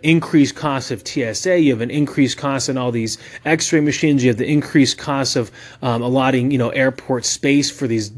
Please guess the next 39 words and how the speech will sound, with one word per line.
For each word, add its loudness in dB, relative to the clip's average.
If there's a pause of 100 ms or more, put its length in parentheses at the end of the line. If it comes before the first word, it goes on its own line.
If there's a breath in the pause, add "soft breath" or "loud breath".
you -6
know, -2
recombobulation 2
areas. 2 (280 loud breath)
I -4
like 0
saying -2
the -2
word -4
recombobulation, -2
by 2
the 4
way. 4 (500 loud breath)
Um, 2 (240 loud breath)
and -2
so -2
with 4
that, -2
then -4 (200 loud breath)
the -6
cost -4
of -4
flight -2 (120)
has -4
definitely -2
increased, -2 (240 loud breath)
and 2
the -2
inconvenience 2
to 0
the -2
consumer 2 (240 loud breath)
has 0
increased, -2
uh, 0
you -2
know, -2
definitely 0
almost, -6